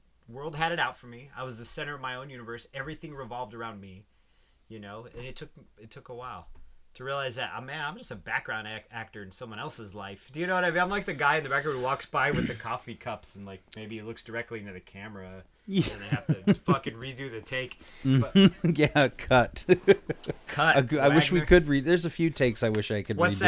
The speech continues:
Speaker 1: that guy's name? You know, and I'm just like, uh,
Speaker 2: Yeah.
Speaker 1: but I don't know, man. I feel good, though. That's the thing. And that's, that's, I think,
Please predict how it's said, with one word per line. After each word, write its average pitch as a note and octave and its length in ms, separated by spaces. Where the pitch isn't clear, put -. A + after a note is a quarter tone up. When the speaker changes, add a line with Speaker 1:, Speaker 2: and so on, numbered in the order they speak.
Speaker 1:
that G3 40
guy's G3 320
name? G3+ 340
You F#3 100
know, D3+ 240
and C#3 100
I'm B2+ 140
just A#2+ 240
like, A2 220
uh, A2+ 300
Speaker 2:
Yeah. G#2+ 180
Speaker 1:
but D3 260
I D#3+ 120
don't F#3+ 160
know, F3+ 220
man. D3 300
I E3 100
feel F3+ 240
good, E3+ 400
though. G2 260
That's F3+ 220
the F#3+ 120
thing. E3+ 360
And A#2 100
that's, C3+ 220
that's, - 420
I C3+ 100
think, C3 260